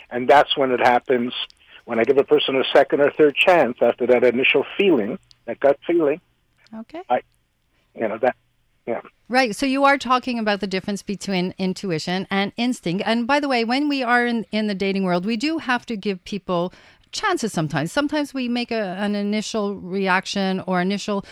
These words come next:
Speaker 2: judgment on the first time we meet somebody. And sometimes we have to give them an, except if the person that we're with is totally opposite to our moral values. But do you, do you have something to say on this, Christine?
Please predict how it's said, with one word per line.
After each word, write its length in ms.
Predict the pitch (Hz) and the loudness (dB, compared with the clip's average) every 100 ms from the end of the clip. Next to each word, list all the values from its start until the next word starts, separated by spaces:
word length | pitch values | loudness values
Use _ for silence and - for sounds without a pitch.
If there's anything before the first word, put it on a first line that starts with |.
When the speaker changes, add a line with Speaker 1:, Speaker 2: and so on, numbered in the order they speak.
| - - | -16 -4
Speaker 2:
judgment 440 | 220 240 226 202 | 0 0 0 -4
on 260 | 180 196 202 | -2 -2 -2
the 80 | 185 | -4
first 460 | - - 220 208 | -8 -4 -2 -2
time 180 | - 202 | -4 -2
we 80 | 196 | -2
meet 200 | 240 262 | -2 -4
somebody. 420 | 190 165 160 190 - - - | -4 -4 -4 -8 -10 -10 -4
And 240 | 311 311 | -2 -2
sometimes 560 | - 359 392 392 392 - | -4 -8 -6 -8 -8 -6
we 140 | 349 | -6
have 360 | 302 - 415 - | -6 -6 -6 -6
to 100 | 226 | -8
give 160 | 185 | -6
them 180 | 175 208 - | -4 -6 -4
an, 180 | 226 - | -6 -6
except 1040 | - 226 208 _ - - - - 370 - _ - | -8 -8 -8 _ -18 -16 -14 -6 -6 -6 _ -4
if 320 | 240 - - - _ | -4 -4 -14 -20 _
the 100 | 226 | -10
person 680 | - - 277 - 254 247 202 | -6 -6 -6 -4 -4 -4 -6
that 320 | 196 202 190 | -4 -4 -4
we're 180 | 196 202 | -4 -4
with 360 | 185 202 196 - - _ | -2 -2 -4 -8 -20 _
is 240 | - 220 - | -6 -6 -6
totally 460 | - 247 254 262 247 | -8 -4 -4 -4 -6
opposite 480 | 202 196 202 - 208 | -4 -4 -6 -10 -10
to 340 | - - 196 196 | -10 -6 -4 -4
our 180 | 175 180 | -4 -4
moral 300 | 165 160 160 | -4 -4 -4
values. 400 | 147 147 151 - | -4 -6 -6 -6
But 280 | - 220 - | -4 -4 -6
do 100 | 269 | -8
you, 280 | 339 359 311 220 | -6 -8 -10 -12
do 100 | 214 | -8
you 140 | 247 269 | -8 -6
have 180 | 262 262 | -8 -8
something 260 | 262 262 240 | -8 -8 -8
to 100 | 247 | -8
say 160 | 247 | -6
on 160 | 240 247 | -4 -6
this, 120 | 247 | -8
Christine? 440 | - 254 262 277 | -10 -12 -10 -12